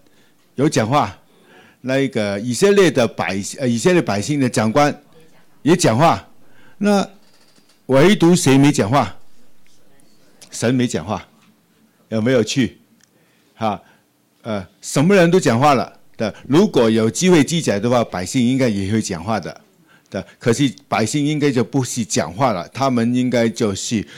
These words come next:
围殴那个摩西跟亚伦，<laughs>“你们把我们的状况搞得那么糟，没有你们之前还好，你们出来了更糟。”有没有？那所以这个经文到底要表达些什么呢？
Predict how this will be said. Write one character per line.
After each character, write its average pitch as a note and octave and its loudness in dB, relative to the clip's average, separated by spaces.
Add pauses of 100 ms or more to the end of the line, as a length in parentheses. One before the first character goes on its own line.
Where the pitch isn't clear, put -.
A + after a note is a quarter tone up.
(200)
围 A2 2
殴 C#3 2
那 C3 0
个 G#2 -2
摩 F#2+ -4
西 B2 -4
跟 B2 0
亚 G2 -2
伦， C3 -2
<laughs> - -8 (160)
“你 A#2+ -4
们 C3+ 0
把 C3 2
我 C#3+ 2
们 G#2 -2
的 A#2+ 0
状 B2+ 0
况 A#2+ -2
搞 F2+ -6
得 G2 -10
那 G#2 -6
么 G#2+ -4
糟， F2+ -6 (460)
没 C#3 0
有 F#3+ 6
你 B2 2
们 A#2 0
之 D#3 -4
前 B2+ 0
还 G#2 -6
好， G2+ -8 (540)
你 B2 0
们 C3 4
出 F3 2
来 B2 4
了 A#2 2 (100)
更 G2+ -2
糟。” E2+ -6 (720)
有 G#2+ -8
没 G2 -6
有？ F#2 -8 (300)
那 A3+ 0
所 A3+ -2
以 D3 0
这 - -2
个 G3 4
经 G#3 0
文 F#3 0
到 F#3 0
底 G#2 -6
要 B2 2
表 F2+ -8
达 F2+ -10
些 C3+ -4
什 F#2+ -6
么 D#2+ -10
呢？ A2+ -8